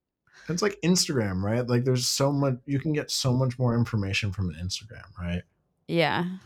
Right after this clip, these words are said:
Speaker 1: And I'm obviously posting about my girlfriend, right? I
Speaker 2: Oh, for
Speaker 1: love
Speaker 2: sure.
Speaker 1: Right?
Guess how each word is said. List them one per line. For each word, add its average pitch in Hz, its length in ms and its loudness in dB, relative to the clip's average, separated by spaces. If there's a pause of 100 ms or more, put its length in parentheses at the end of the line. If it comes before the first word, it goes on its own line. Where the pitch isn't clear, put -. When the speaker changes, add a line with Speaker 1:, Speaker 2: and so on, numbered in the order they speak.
(340)
Speaker 1:
And 123 280 8
I'm 143 380 6
obviously 123 640 6
posting 113 500 2
about 104 280 4
my 92 100 0
girlfriend, 85 720 -4 (100)
right? 90 380 0 (420)
I 107 240 4
Speaker 2:
Oh, 190 280 8
for 180 160 0
Speaker 1:
love 226 140 4
Speaker 2:
sure. 165 1000 6
Speaker 1:
Right? 131 360 4